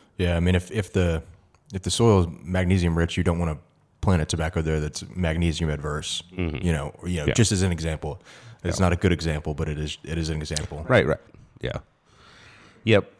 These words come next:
Speaker 2: Um, so this is probably why Dominican Republic still basically doesn't produce wrapper leaves. Is it's really all one valley. There's some differences,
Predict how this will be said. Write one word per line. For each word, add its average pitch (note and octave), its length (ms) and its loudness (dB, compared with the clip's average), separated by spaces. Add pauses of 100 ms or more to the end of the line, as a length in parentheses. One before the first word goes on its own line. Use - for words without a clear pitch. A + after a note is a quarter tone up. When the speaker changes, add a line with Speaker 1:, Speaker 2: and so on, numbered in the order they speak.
(160)
Speaker 2:
Um, C#2+ 420 0 (540)
so G2+ 500 6
this A2 320 2
is A#2+ 120 2 (440)
probably B2 720 4
why C2+ 640 -2 (800)
Dominican E2 420 -2
Republic C#2+ 560 -4
still - 640 -4
basically C#2+ 520 -4
doesn't - 340 -10
produce A1+ 340 -14
wrapper - 260 -8 (160)
leaves. - 240 -16 (760)
Is C#2 420 -6 (100)
it's - 220 -2
really A2 380 4
all E2+ 180 8
one D2+ 220 0
valley. B1+ 260 -4
There's G#2 200 4
some A#2 140 -2
differences, - 720 -4